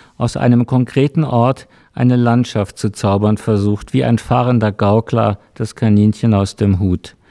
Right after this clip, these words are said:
Eine Landschaft, die in diesen Umrissen nie existiert hat, es sei denn, man begreift Siedichum auch als Aufforderung, einzutauchen in die Geschichte und Gegenwart einer Region,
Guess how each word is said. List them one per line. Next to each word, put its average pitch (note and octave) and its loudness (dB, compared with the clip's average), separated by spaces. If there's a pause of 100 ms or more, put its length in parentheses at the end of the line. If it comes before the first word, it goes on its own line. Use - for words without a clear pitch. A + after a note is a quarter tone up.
(300)
Eine A#2 2
Landschaft, C3+ -2 (360)
die B2+ 0
in B2 2
diesen C3 2
Umrissen C#3 2
nie C#3+ 4
existiert C3+ -4
hat, C3 -2
es - -6
sei G2 0
denn, C3 0 (400)
man A2+ 2
begreift A2 -2
Siedichum A#2+ 0
auch A#2 -4
als C#3+ -8
Aufforderung, A#2+ 0 (360)
einzutauchen A2+ -2
in G#2+ 0
die G2+ 2
Geschichte B2 -4
und A2 2
Gegenwart A#2 2
einer G#2 2
Region, G#2 2